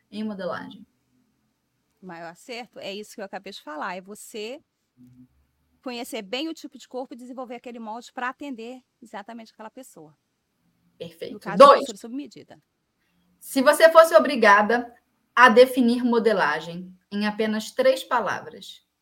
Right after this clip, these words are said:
Speaker 1: quais seriam?
Speaker 2: Modelagem é arte,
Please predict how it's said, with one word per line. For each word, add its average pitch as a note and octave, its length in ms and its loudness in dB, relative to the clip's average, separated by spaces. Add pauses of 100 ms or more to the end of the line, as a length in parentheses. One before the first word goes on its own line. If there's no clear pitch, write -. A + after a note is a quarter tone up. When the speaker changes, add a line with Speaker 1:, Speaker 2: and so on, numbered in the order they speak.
Speaker 1:
quais A3+ 220 -2
seriam? F3+ 340 -12 (1800)
Speaker 2:
Modelagem A#3+ 680 -12
é G3+ 40 -14
arte, A3 800 -16